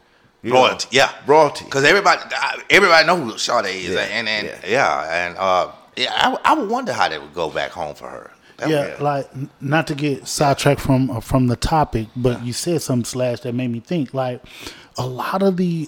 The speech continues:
Speaker 3: artists overseas, they don't feel like they make it,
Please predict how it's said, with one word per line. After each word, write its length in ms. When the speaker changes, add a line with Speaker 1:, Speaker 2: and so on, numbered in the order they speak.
Speaker 3:
artists 440
overseas, 960
they 140
don't 200
feel 180
like 220
they 160
make 400
it, 140